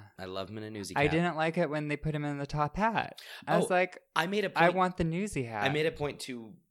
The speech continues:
Speaker 1: just leave him in outdated clothing that made him lower level at times,
Speaker 2: Uh-huh.
Speaker 1: just because he looked better.
Speaker 2: Yeah. Okay, that's
Speaker 1: Yeah.
Speaker 2: smart.
Speaker 1: 'Cause I, the top hat didn't do it for me.
Speaker 2: Yeah, me neither.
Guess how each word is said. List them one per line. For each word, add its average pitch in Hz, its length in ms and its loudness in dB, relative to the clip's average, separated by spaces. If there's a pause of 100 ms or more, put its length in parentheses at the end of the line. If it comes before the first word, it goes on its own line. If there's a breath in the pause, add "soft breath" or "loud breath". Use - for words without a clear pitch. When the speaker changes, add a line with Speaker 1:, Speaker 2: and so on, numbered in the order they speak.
Speaker 1:
just 107 240 -8
leave 104 240 -6
him 98 220 -6
in 90 300 -6
outdated 90 580 -6
clothing 95 540 -4
that 90 120 -8 (140)
made 92 260 -8
him 95 140 -10
lower 87 220 -8
level 87 520 -8
at 101 120 -8
times, 117 320 -6
Speaker 2:
Uh-huh. 127 320 0
Speaker 1:
just 131 200 0
because 151 380 -6
he 156 160 -8
looked 135 300 -6
better. - 340 -12
Speaker 2:
Yeah. 131 380 2 (380)
Okay, 160 340 0
that's 160 180 -4
Speaker 1:
Yeah. 113 80 -2
Speaker 2:
smart. 131 340 -2
Speaker 1:
'Cause 131 120 -4
I, 117 100 -4
the 127 140 -4
top 117 260 -6
hat 110 140 -8
didn't 92 160 -8
do 92 100 -6
it - 80 -8
for - 80 -14
me. 76 240 -10
Speaker 2:
Yeah, 139 320 0
me 131 180 0
neither. 113 600 0